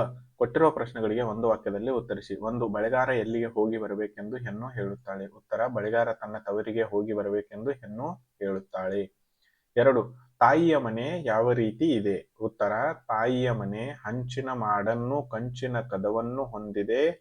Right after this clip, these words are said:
ಎನ್ನುತ್ತಾಳೆ. ಮೂರು, ಚಪ್ಪರದ ನಡುವೆ ತಾಯಿ ಯಾವ ಆಟ ಆಡುತ್ತಾಳೆ? ಉತ್ತರ,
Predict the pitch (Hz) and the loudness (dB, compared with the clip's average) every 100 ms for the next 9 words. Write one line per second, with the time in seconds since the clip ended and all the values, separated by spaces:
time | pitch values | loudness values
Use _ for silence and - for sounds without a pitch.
0 | _ - 101 101 98 - 92 90 95 98 | _ -8 -4 -4 -4 -2 -2 0 -2 -2
1 | 82 _ _ _ _ _ _ _ _ _ | -4 _ _ _ _ _ _ _ _ _
2 | _ _ _ _ _ _ _ _ - 127 | _ _ _ _ _ _ _ _ -2 2
3 | 143 113 - - - _ 151 - 156 156 | 4 4 0 -12 -20 _ 0 2 4 6
4 | 139 117 104 101 110 135 - 110 110 104 | 6 2 0 0 2 2 0 -2 0 -2
5 | 101 127 123 101 110 120 113 104 - 123 | 0 0 0 0 0 0 0 -2 -4 -4
6 | 127 104 101 104 - 92 92 95 90 - | 0 0 0 -2 -4 -6 -4 -6 -8 -8
7 | 107 - - 98 | -8 -6 -8 -8